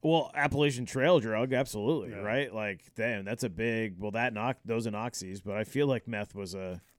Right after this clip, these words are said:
Speaker 1: I feel like, I think, feel like Maine
Speaker 2: Meth's
Speaker 1: got into meth early.
Speaker 2: Yeah.
Speaker 1: Yeah.
Speaker 2: Yeah.
Speaker 1: Um,
Speaker 2: Pioneers.
Speaker 1: Yeah. Yeah.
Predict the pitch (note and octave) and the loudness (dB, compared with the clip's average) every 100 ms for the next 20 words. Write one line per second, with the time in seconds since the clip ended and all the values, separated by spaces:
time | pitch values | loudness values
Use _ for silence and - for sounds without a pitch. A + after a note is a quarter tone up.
0 | - C#3 A#3+ G#3+ - - - F3 A#3+ - | -6 0 2 2 0 -8 -4 -4 -6 2
1 | C4 A#3 C#3+ C#3+ D3 C3+ B2+ B2 A#2 G#2 | 6 6 8 6 8 6 6 2 0 -2
2 | - G2+ G2 A#2+ C3 G2+ E2 C3+ G#2 D#2+ | -4 -4 -2 -2 -4 -6 -2 0 0 -6
3 | F2+ D2+ _ _ _ _ _ _ _ _ | -16 -20 _ _ _ _ _ _ _ _
4 | _ _ C#3+ C3 A#2 G#2+ F2 - C3 A2+ | _ _ -4 -2 -2 -4 -12 -12 -12 -10
5 | A2 E2+ - _ _ - A2+ F#2+ E2 _ | -10 -14 -20 _ _ 0 0 0 -4 _
6 | _ _ _ _ _ _ _ _ _ _ | _ _ _ _ _ _ _ _ _ _
7 | - E3 D3+ G2 | 4 8 8 6